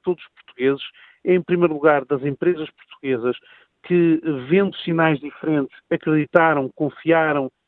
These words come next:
investiram, criaram mais emprego e estão hoje a fazê-lo, e estão hoje também a vencer nos mercados internacionais. Não devemos, eh, criar excessos de otimismo à volta deste crescimento,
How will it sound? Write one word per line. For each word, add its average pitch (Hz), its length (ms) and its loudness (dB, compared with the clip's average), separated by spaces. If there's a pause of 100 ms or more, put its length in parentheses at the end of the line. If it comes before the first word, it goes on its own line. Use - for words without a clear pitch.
investiram, 160 640 -4
criaram 151 360 -2
mais 147 240 -2
emprego 135 520 -8 (320)
e 165 40 -12
estão 165 340 2
hoje 175 380 -2
a 156 80 -2
fazê-lo, 143 600 -2 (240)
e 160 40 -18
estão 156 260 0
hoje 175 180 -2
também 151 500 2 (240)
a 147 80 -2
vencer 147 420 0
nos 131 160 -8
mercados 127 400 -2
internacionais. 127 760 0 (460)
Não 208 240 2
devemos, 170 440 0 (180)
eh, 170 140 0 (420)
criar 170 320 2
excessos - 480 -4 (180)
de 151 220 -10
otimismo 151 800 -4 (300)
à 147 140 2
volta 147 360 0
deste 135 240 -10
crescimento, 143 720 -6